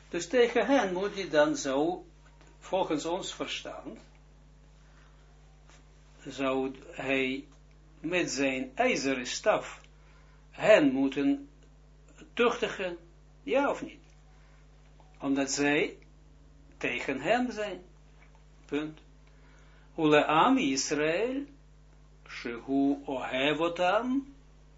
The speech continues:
צריך לחיות כמו שכתוב, על כל פשעים תכסה אהבה.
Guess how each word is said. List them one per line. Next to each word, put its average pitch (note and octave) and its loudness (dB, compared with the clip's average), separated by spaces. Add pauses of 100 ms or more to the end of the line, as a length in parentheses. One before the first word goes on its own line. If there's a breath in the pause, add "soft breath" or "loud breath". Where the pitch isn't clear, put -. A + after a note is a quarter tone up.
(800)
צריך B2+ -8
לחיות C3 -2
כמו A#2 -10
שכתוב, G3+ -6 (1600)
על B2 -6
כל C3+ 0 (200)
פשעים D3+ -4 (1800)
תכסה A3+ 2
אהבה. D#3 4